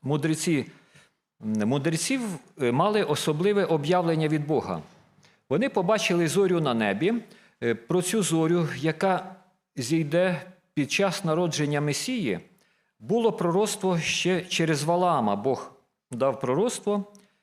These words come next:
який сказав: "Ось бачу зорю його, сходить зоря від Якова".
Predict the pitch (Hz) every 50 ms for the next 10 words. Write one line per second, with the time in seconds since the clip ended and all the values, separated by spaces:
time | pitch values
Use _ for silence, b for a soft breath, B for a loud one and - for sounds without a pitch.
0 | b b b - 123 - 160 143 - - 156 139 135 156 143 135 131 - 165 147
1 | - 139 135 160 143 139 - 131 117 98 113 139 165 190 214 214 208 190 185 196
2 | 175 - - - 170 170 156 151 127 117 135 135 139 151 151 135 117 131 120 110
3 | 107 107 107 113 113 - 170 170 180 196 202 -